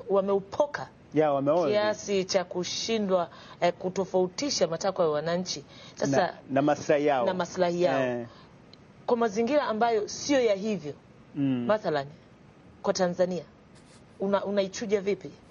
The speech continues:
Speaker 2: Ah, kwa, na, nadhani kwenye mazingira kwa mfano kama, eh, mazingira kwa mfano kama ya Tanzania ambayo tunayo kwenye, kwenye mfumo wetu wa kisiasa, tuliona kuna baadhi ya nyakati ambazo zilitokea, eh, watu walitaka kugawanyika.
Speaker 1: Mm.
Speaker 2: Kwa mfano uliona,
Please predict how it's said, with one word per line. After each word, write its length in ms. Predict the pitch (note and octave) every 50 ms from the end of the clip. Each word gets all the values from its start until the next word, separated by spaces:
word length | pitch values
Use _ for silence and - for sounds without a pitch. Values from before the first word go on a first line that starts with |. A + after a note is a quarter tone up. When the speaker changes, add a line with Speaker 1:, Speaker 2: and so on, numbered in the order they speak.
| - - - - - - - - - - - - -
Speaker 2:
Ah, 180 | - D3+ D3+ D3
kwa, 320 | - C3 - - - -
na, 160 | F3 F3 E3 - - - F#3
nadhani 380 | G#3 A3+ A3+ C#4+ D4 C4 B3+ A#3
kwenye 240 | - - A#3+ G#3+ G#3
mazingira 400 | G3+ G3+ F3+ G3+ A3 A3+ A#3 G3
kwa 100 | F#3+ F#3
mfano 260 | E3+ A3 G#3+ G#3 G3
kama, 280 | A3 A3 G3+ G3+ G3 F#3+ - - - - - - - - - - - - -
eh, 120 | D#3+ D3+
mazingira 460 | D#3+ E3+ - E3 - G#3 G#3 A#3+ A#3 G#3
kwa 120 | - F#3+
mfano 220 | E3 - G#3 G3+
kama 200 | G3 G3+ G3 F#3+
ya 100 | F3 D3+
Tanzania 420 | - D#3+ D3 C#3+ D3 D3 E3 E3+ D#3
ambayo 220 | D3 D3+ D3+ D3
tunayo 320 | C#3+ - D3 D3 D3 C#3 C3+
kwenye, 320 | - C#3 B2 A#2+ A2+ A2
kwenye 260 | - - B2 A#2+ A#2+
mfumo 320 | B2 - - - C#3+ C3+ C#3
wetu 180 | D3+ D3 -
wa 80 | B2+ A#2+
kisiasa, 580 | - - - C#3+ C3 B2+ B2+ - - A2 G2 - - - - - - - - - -
tuliona 540 | - E3+ E3 F#3+ G#3 A3 G#3+ G3 E3 C3+ B2
kuna 240 | - - D3 D3 C3+
baadhi 380 | C#3 D3 D#3+ E3+ D#3+ D#3+ D3+
ya 240 | D3 C#3 B2+ B2 B2
nyakati 420 | B2+ B2+ B2 A#2+ - E3 D#3+ -
ambazo 240 | D#3 D3+ D3+ D3+ C3+
zilitokea, 640 | C3+ C3 B2+ - C#3 A#2+ - - D#3 C3+ B2 G#2+ G#2+ - - - - - - - - -
eh, 400 | B2+ B2+ B2+ B2+ B2+ B2 C3 C#3
watu 240 | D#3 D#3+ D#3 - C#3+
walitaka 400 | C3 C3 C3 - D3 - C#3+ -
kugawanyika. 640 | - C3+ B2+ B2 A#2+ A#2 A#2+ B2+ B2 B2 - -
Speaker 1:
Mm. 360 | A2+ A2 - - F3 E3+ E3+ E3
Speaker 2:
Kwa 100 | - F3
mfano 240 | E3+ - E3 D#3+ D3+
uliona, 520 | D3 C#3 C#3+ D3+ D3+ D3 C#3+ C#3 C3+ B2+